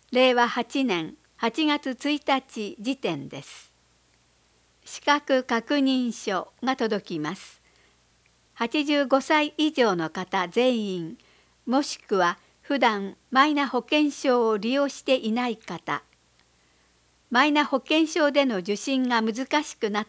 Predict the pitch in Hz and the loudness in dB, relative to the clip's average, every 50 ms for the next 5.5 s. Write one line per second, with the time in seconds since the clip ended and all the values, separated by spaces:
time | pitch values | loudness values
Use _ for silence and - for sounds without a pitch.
0 | _ - 190 180 - - 165 151 - - 165 147 - _ _ _ _ _ _ _ | _ -6 -6 -6 -6 -8 -14 -12 -8 -6 -6 -6 -6 _ _ _ _ _ _ _
1 | _ - 226 262 294 294 269 220 185 160 - - - - - 277 285 277 247 269 | _ -6 0 2 4 4 4 4 2 -2 -6 -10 -10 -4 -4 -2 -2 0 0 -2
2 | 277 - - - 202 180 180 _ - - 233 208 160 - - _ _ _ _ _ | -2 -2 -4 -4 -4 -4 -6 _ -6 -4 -4 -4 -4 -8 -10 _ _ _ _ _
3 | _ _ _ _ _ _ _ _ _ _ _ _ _ _ - - 302 311 320 254 | _ _ _ _ _ _ _ _ _ _ _ _ _ _ -2 0 2 2 2 2
4 | 269 226 208 196 185 196 - - _ - - 269 262 247 240 233 208 202 190 190 | 0 0 0 0 -4 -4 -6 -12 _ -6 -2 0 2 2 2 0 0 -4 -6 -8
5 | - - 180 165 _ - 170 160 - | -8 -12 -14 -14 _ -8 -6 -6 -6